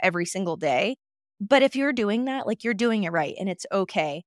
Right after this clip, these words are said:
And that is strategy enough. Like, understand your seasonality and understand your booking window and sit in on the webinars.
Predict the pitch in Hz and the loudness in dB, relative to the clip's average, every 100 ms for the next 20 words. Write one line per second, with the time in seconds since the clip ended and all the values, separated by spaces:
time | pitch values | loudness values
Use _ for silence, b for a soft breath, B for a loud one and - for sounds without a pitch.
0 | _ - 202 185 160 - 196 - 175 147 | _ -2 4 4 2 -4 -6 0 2 2
1 | 165 170 147 135 95 - 185 - 226 233 | 0 -4 -6 -6 -10 -4 -6 -2 0 0
2 | 254 - 226 220 208 220 196 190 190 180 | 0 0 0 0 -4 -6 -6 -6 -6 -6
3 | 180 175 175 - 185 180 - 185 185 180 | -4 -6 -6 -4 -4 -4 -4 -4 -2 -4
4 | 170 160 185 220 240 254 269 277 311 233 | -4 -6 -4 -4 -2 -2 -2 -2 -2 -4
5 | 226 - 254 233 214 226 214 180 165 190 | -4 0 2 4 2 2 2 2 0 0
6 | 214 247 302 330 - | 0 2 0 -2 -8